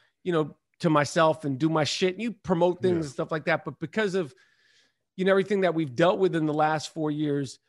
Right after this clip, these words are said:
Speaker 1: like, I've never spoken about politics. I've never paid attention to po-, to politics like a lot of us. I'm sure you're
Speaker 2: Yeah.
Speaker 1: the same way.
Speaker 2: Yeah,
Speaker 1: Like, you
Speaker 2: definitely,
Speaker 1: know,
Speaker 2: yeah.
Speaker 1: it, it, you know, it just, it's not really affecting you. You know, you pay your taxes, you get, you know, and,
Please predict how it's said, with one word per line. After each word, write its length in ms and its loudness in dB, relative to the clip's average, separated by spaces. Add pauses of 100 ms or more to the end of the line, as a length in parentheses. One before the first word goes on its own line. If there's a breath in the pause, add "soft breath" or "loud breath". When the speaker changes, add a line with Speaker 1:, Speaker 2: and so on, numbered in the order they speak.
(220)
Speaker 1:
like, 140 0
I've 140 4
never 260 0
spoken 520 0
about 300 0
politics. 500 -2
I've 140 2
never 180 0
paid 240 0
attention 440 -4
to 120 -4
po-, 540 -6
to 100 -8
politics 500 -4
like 180 -2
a 60 -4
lot 220 4
of 140 0
us. 320 -10
I'm 120 -2
sure 240 2
you're 180 4
Speaker 2:
Yeah. 40 2
Speaker 1:
the 80 0
same 300 0
way. 120 2
Speaker 2:
Yeah, 60 6
Speaker 1:
Like, 120 0
you 100 8
Speaker 2:
definitely, 320 2
Speaker 1:
know, 60 -8
Speaker 2:
yeah. 240 -6 (240)
Speaker 1:
it, 240 6
it, 100 -2
you 160 -2
know, 100 4
it 160 4
just, 220 -4
it's 320 -2
not 160 0
really 220 2
affecting 520 -2
you. 220 0
You 160 -4
know, 120 2
you 140 -2
pay 200 -2
your 160 2
taxes, 600 -2
you 60 -6
get, 280 0
you 140 -2
know, 200 4
and, 120 0